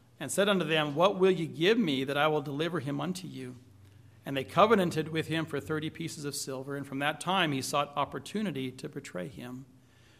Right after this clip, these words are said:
Judas comes to the chief priest and says, "You want Jesus? I can get him for you. What'll you give me in exchange?"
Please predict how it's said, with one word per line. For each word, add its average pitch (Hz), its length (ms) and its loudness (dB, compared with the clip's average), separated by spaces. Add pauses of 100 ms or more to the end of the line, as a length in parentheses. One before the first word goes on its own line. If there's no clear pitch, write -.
(100)
Judas 196 360 6
comes 202 240 6
to 180 60 0
the 175 80 0
chief 190 340 0
priest 190 240 2
and 151 80 -4
says, 139 200 -2
"You 160 120 0
want 175 220 4
Jesus? 185 340 2
I 151 100 2
can 139 160 -4
get 160 160 0
him 170 100 0
for 147 180 -2
you. 147 160 2 (260)
What'll 147 220 0
you 151 120 -2
give 143 220 -2
me 139 80 -4
in 139 80 -4
exchange?" 143 680 -10